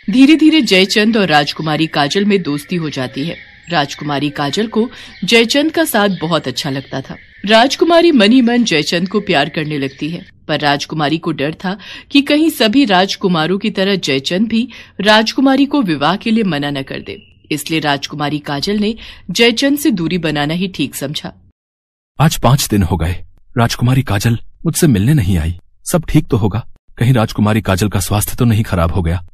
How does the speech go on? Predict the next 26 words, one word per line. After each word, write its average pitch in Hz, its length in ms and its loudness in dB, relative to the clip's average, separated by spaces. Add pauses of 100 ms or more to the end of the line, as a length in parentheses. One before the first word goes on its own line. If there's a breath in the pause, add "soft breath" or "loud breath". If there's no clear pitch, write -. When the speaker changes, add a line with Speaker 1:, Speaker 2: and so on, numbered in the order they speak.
(140)
Speaker 2:
मुझे 135 220 4
उनके 127 180 2
राज्य 107 280 2
में 104 80 4
जाकर 101 360 0 (220)
उनका 151 200 4
हालचाल 143 420 4
जानना 95 260 2
चाहिए। 85 380 -2 (720)
Speaker 1:
राजकुमार 262 600 4
जयचंद 262 480 2
राजकुमारी 190 600 0
से 254 120 -4
मिलने 233 300 2
महल 160 300 -2
जाता 147 300 -8
है 165 140 -12 (280)
तो 160 100 -2
उसे 151 200 -4
सारी 165 320 -2
सच्चाई 160 420 -4
पता 135 280 -8
चलती 139 360 -8
है। 170 140 -12 (440)
Speaker 2:
राजकुमारी 135 520 2
काजल, 98 300 -2